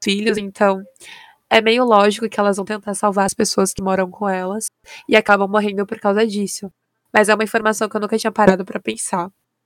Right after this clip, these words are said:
E a gente começou a trabalhar em cima dos dados do DataSUS,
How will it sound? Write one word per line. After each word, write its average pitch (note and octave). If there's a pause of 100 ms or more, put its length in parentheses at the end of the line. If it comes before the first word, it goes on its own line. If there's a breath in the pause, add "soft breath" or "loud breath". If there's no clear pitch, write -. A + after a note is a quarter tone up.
(1000 loud breath)
E A3+
a A3
gente A3
começou A3
a A3
trabalhar G#3
em G3+
cima G#3
dos G3+
dados G3
do F#3
DataSUS, G#3